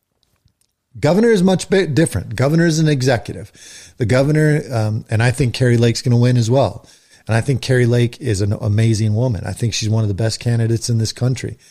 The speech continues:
regardless of what people think, because they did a report the other day.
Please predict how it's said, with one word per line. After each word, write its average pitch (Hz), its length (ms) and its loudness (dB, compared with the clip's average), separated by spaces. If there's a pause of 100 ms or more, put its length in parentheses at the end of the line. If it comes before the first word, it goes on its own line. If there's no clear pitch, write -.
(280)
regardless 120 460 0
of 123 60 2
what 123 140 0
people - 260 0
think, 123 340 0
because 107 320 -2 (1120)
they 120 200 2
did 135 360 0
a 151 60 4
report 139 420 2
the 117 120 2
other 101 160 0
day. 95 220 -2